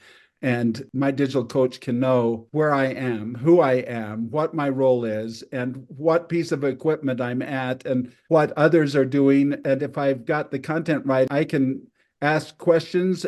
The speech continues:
and seek guidance and be talked through what to do and really actually get to the resources that I need to support me at my moment of need. And so I keep thinking about the future. So for just a few moments here, in your world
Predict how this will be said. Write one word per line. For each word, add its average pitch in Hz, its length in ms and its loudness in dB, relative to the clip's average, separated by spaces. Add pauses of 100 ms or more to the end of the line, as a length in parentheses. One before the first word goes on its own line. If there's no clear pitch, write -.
and 131 520 -2 (240)
seek 160 320 -4
guidance 151 560 0
and 135 320 -4 (100)
be 139 160 2
talked 143 400 -2
through 151 260 -2
what 143 300 0
to 147 100 -4
do 170 400 4
and 123 420 -2
really 131 460 2
actually 127 560 -2
get 139 280 -2
to 143 120 -2
the 127 200 4
resources 131 680 -2
that 123 120 -2
I 120 100 -2
need 120 220 -2
to 117 80 -6
support 120 420 0
me 117 140 0
at 113 120 -4
my 113 140 0
moment 123 340 0
of 113 100 -6
need. 120 360 -2
And 110 160 -4
so 117 360 -6 (360)
I 131 100 0
keep 139 300 -2
thinking 143 380 2
about 123 420 2
the 120 80 -2
future. 151 440 -4
So 143 320 0
for 185 120 2
just 202 340 0
a 151 100 2 (120)
few 156 140 0
moments 127 460 -2
here, 110 380 -6 (420)
in 143 200 2
your 170 300 6
world 117 520 0